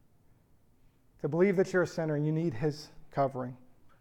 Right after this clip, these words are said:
to confess him to be the Lord of your life, to repent of a life that's led you away from him, to submit yourself to Christian baptism, to be filled with the Holy Spirit, and then after that, to begin to chase a righteousness that you'll never get here on this earth, but that he's preparing for you.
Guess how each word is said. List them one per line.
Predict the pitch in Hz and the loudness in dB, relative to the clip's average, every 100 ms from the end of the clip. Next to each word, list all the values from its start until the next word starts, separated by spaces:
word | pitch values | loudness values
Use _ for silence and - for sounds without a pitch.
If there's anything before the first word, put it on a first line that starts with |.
| - - - _ _ _ - | -20 -20 -20 _ _ _ -4
to | |
confess | - 175 190 190 196 | 0 4 6 6 4
him | 180 | 2
to | |
be | 175 180 | 2 2
the | |
Lord | 170 170 165 | 4 6 6
of | |
your | 160 | 6
life, | 151 143 143 | 6 6 4
to | 151 | 0
repent | 151 190 190 | 0 2 4
of | 175 | 6
a | |
life | 160 160 156 | 8 6 6
that's | 156 - | -2 0
led | 160 139 | 0 2
you | 151 | 2
away | 147 | 2
from | 147 139 | 0 -2
him, | 127 135 | -4 -6
to | 147 | -6
submit | 135 170 147 185 180 | -6 -4 0 0 0
yourself | 165 - 175 160 | -4 0 4 4
to | 165 | 2
Christian | - 160 - 160 | -6 -6 -4 -4
baptism, | 143 147 147 143 135 - - - | 0 0 -2 -6 -6 -8 -12 -8
to | 180 | -2
be | 170 175 | 0 0
filled | - 208 214 190 | 4 8 10 8
with | 190 - | 4 2
the | 165 | 4
Holy | 175 165 | 4 2
Spirit, | 156 - 156 156 151 | -4 -4 2 4 4
and | 170 | 2
then | 180 | 2
after | 175 160 165 | 2 2 2
that, | 156 156 160 - - - | 4 6 4 -2 -8 0
to | 180 | 2
begin | 180 190 | 2 2
to | 185 | 0
chase | - 175 165 | 0 0 2
a | 160 | 2
righteousness | 151 151 151 143 147 - | 4 2 2 -6 -6 -4
that | 180 | -4
you'll | 170 175 | 0 2
never | 180 220 220 | 6 6 6
get | 208 185 | 4 4
here | 175 214 | 2 -2
on | 147 | -4
this | 151 156 | -6 -4
earth, | 135 127 - - - - _ - - _ _ _ - _ _ - _ - _ _ _ _ - | -4 -6 -12 -20 -20 -20 _ -20 -20 _ _ _ -20 _ _ -20 _ -20 _ _ _ _ -12
but | 147 139 | -10 -6
that | 151 | -4
he's | 165 | -4
preparing | - 147 147 143 139 | -6 -4 -2 -2 -4
for | - 123 | -6 -8
you. | 113 | -8